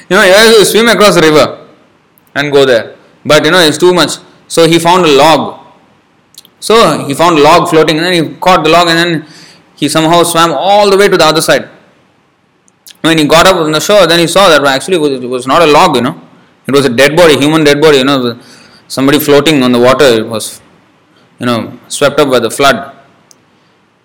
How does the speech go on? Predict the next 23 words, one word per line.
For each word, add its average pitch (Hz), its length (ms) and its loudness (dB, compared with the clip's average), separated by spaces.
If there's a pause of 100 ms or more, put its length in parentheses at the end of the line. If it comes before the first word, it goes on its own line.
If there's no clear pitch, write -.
(120)
So - 120 -4
he 165 100 4
actually 156 420 2
was 143 240 0
holding 160 280 2
on 175 140 0
to 156 80 2
a 135 60 0
human 156 300 -2
body. 143 220 2
He 127 140 -2
did 135 80 -2
not 151 120 2
even 143 140 0
realize. 135 460 0 (300)
He 127 80 -10
was 123 100 -8
so 226 200 2
mad, 175 340 0
you 123 60 -4
know, 165 180 -6 (200)
for 131 140 -4
sex. - 360 -6